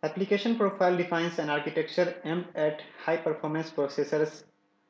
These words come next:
Real-time profile defines an architecture aimed at systems that need deterministic timing and low interrupt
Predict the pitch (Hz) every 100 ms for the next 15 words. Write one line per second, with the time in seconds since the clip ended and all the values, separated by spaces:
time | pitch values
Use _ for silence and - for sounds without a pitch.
0 | _ 135 143 170 180 175 175 175 175 170
1 | 160 156 160 165 - 156 147 147 156 160
2 | - 175 170 156 165 151 151 - 151 -
3 | 156 160 - 143 143 143 151 156 139 143
4 | 143 143 143 - 165 151 143 156 156 147
5 | 135 151 156 147 - 151 147